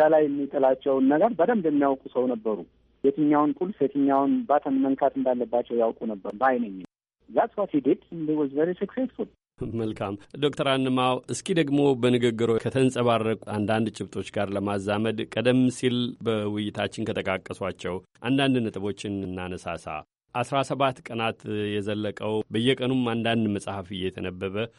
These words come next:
Speaker 2: ከእናንተ ከከፍተኛ ትምህርት መምህራን ጋር የነበራቸው ቆይታ ጊዜው የቆየ ቢሆንም ለመሆኑ የመጽሐፍቱን ይዘት ያስታውሱ ይሆን? ምንስ ዓላማ እንደነበራቸው?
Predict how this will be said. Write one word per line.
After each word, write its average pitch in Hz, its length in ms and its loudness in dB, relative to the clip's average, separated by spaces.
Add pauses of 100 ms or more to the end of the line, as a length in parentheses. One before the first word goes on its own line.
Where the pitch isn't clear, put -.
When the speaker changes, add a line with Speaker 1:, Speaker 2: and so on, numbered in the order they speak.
Speaker 2:
ከእናንተ 98 500 -4 (200)
ከከፍተኛ 110 800 -4
ትምህርት 95 440 -10
መምህራን 92 540 -6
ጋር 92 220 -4 (200)
የነበራቸው 98 680 -6
ቆይታ 110 320 -6 (280)
ጊዜው 175 260 0
የቆየ 135 520 0
ቢሆንም 98 400 -6 (220)
ለመሆኑ 131 400 -2 (300)
የመጽሐፍቱን 120 680 -8
ይዘት 113 240 -6
ያስታውሱ 113 520 -6
ይሆን? 123 360 -6 (200)
ምንስ 151 480 4
ዓላማ 113 320 2 (140)
እንደነበራቸው? 87 920 -8